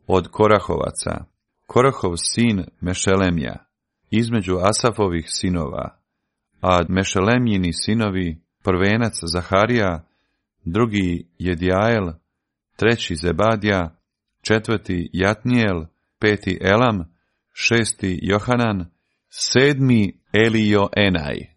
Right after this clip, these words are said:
Sinovi Obed Edomovi,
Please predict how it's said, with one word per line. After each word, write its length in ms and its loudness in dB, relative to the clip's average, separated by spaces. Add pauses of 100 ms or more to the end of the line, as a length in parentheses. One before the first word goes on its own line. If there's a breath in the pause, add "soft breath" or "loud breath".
(580)
Sinovi 680 2
Obed 440 2
Edomovi, 720 -2